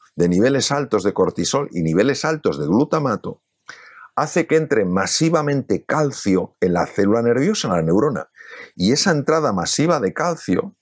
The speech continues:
activa, fíjate lo que te voy a decir, activa el gen de la apoptosis. ¿Qué es eso? El gen del suicidio celular.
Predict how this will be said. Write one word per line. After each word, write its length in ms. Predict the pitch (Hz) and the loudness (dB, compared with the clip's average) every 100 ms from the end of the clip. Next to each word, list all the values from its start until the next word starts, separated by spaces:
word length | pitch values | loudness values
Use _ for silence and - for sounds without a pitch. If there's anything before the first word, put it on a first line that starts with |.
| _ - - - _ | _ -18 -18 -20 _
activa, 680 | - 240 - - 196 147 120 - | -4 -4 -2 0 2 2 0 -4
fíjate 440 | 139 - 151 208 | -4 -2 -2 0
lo 120 | - | 2
que 60 | 113 | 2
te 80 | 107 | 2
voy 120 | 101 | 0
a 20 | |
decir, 320 | 104 107 - - | 0 -2 -2 -4
activa 440 | 101 - 185 208 | -4 -2 0 2
el 100 | 117 | 0
gen 280 | - 160 170 | -2 -2 0
de 100 | 151 | 2
la 160 | 107 92 | 2 2
apoptosis. 800 | - 90 - 165 180 82 73 - | 2 -2 0 0 0 -2 -6 -6
¿Qué 80 | |
es 80 | 85 | -6
eso? 260 | 113 - - - - | -6 -8 -8 -12 -6
El 200 | - 101 | 0 2
gen 280 | 92 165 220 | 2 0 0
del 180 | 123 101 | 0 0
suicidio 760 | - 85 78 - 208 277 208 - | -2 -4 -4 2 2 4 2 0
celular. 640 | - 73 69 92 117 - | -4 -4 -2 -4 -4 -8